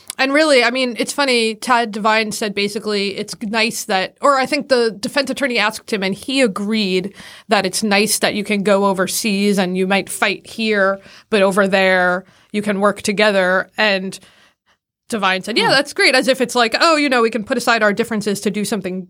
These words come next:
Speaker 1: good." But what they were actually doing was electing a murderous strongman for money.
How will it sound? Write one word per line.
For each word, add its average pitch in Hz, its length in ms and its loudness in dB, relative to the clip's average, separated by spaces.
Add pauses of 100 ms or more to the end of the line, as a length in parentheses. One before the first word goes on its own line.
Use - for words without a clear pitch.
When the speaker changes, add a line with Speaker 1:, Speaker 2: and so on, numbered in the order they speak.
Speaker 1:
good." 202 520 0
But 240 100 4
what 240 140 2
they 240 80 4
were 226 100 4
actually 214 360 2
doing 196 400 2
was 180 180 2
electing 185 880 0
a 170 280 4
murderous 175 680 0 (340)
strongman 165 840 -6 (220)
for - 200 -2
money. 170 540 -4